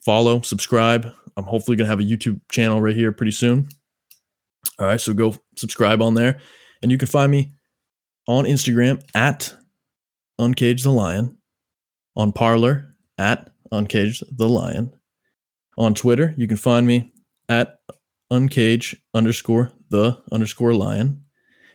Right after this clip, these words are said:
And on Facebook, you can go follow and, and, uh, hang out with us on there over at Uncaged the Lion one. If you type that into Facebook or just type in Uncaged the Lion in the search bar,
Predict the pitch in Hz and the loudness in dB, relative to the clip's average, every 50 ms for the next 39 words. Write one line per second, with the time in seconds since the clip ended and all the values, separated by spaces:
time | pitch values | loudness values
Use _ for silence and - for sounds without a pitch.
0 | _ - 131 127 120 117 - - 139 139 123 - - 135 113 123 123 117 127 117 | _ 0 2 2 2 2 2 0 0 0 0 0 0 0 0 2 0 2 2 2
1 | 120 120 117 110 - 120 113 113 117 120 120 120 110 101 98 - - 104 104 101 | 4 2 2 2 2 2 2 4 4 4 2 2 2 0 -2 -2 -2 -2 -2 0
2 | 98 92 90 90 95 - _ _ _ _ _ _ _ _ _ _ _ _ 131 120 | -2 -2 -4 -4 -8 -10 _ _ _ _ _ _ _ _ _ _ _ _ -2 0
3 | 113 113 110 107 110 110 107 - 110 107 107 107 113 113 98 80 107 101 107 101 | 0 0 0 0 0 -2 -2 -2 0 0 2 2 2 2 0 0 0 0 0 0
4 | 95 92 - - _ _ _ _ _ _ - 113 110 - 113 107 107 101 101 110 | 0 -2 -2 -4 _ _ _ _ _ _ -4 -4 -2 0 0 0 0 2 0 0
5 | 110 101 95 95 98 98 95 98 98 101 104 104 117 151 175 170 - _ _ _ | 0 2 2 0 0 0 0 -2 -2 0 2 2 2 2 0 -2 -4 _ _ _
6 | - - 104 - 95 - - 104 101 - 110 104 107 107 101 101 - 120 117 117 | -12 -12 -10 -10 -6 -2 -2 -2 0 0 0 2 2 2 0 0 0 0 -2 -2
7 | - - 127 120 - 95 95 92 98 - - 92 92 - 87 - - 95 92 98 | 0 -2 -2 0 2 0 -2 -2 -4 -4 -4 -4 -4 -2 -4 -4 -4 -4 -4 -2
8 | - 104 85 90 - - 101 95 95 98 104 98 95 92 90 107 110 104 - - | -2 -2 -2 -2 -2 0 0 0 2 2 0 0 0 0 0 -2 -2 -4 -2 -2
9 | 101 98 - - - 101 95 92 92 104 | -2 -2 -2 -2 -2 0 0 2 0 -2